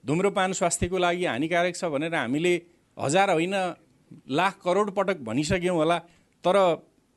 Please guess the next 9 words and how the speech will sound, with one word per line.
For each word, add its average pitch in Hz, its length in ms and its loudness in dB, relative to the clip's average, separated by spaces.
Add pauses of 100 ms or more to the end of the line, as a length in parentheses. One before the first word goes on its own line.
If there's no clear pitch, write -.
त्यो 208 100 4
न्यूनीकरण 226 580 2
भएको 180 640 2 (420)
जस्तो 180 300 2
देखिन्न। 214 440 2 (540)
काठमाडौँमा 233 600 2 (440)
त 226 120 4
झन् 147 280 0
धेरै 247 380 4